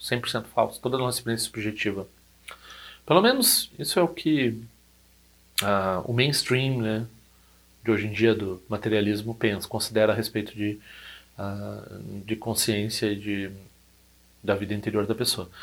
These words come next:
Então isso traz umas consequências interessantes, assim. Então, é, eu disse pra pessoa: se a pessoa,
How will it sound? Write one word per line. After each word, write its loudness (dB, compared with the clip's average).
Então 6
isso 0
traz 8
umas 0
consequências 6
interessantes, 6
assim. 0
Então, 2
é, -6
eu 2
disse 0
pra 4
pessoa: 0
se 2
a 4
pessoa, 2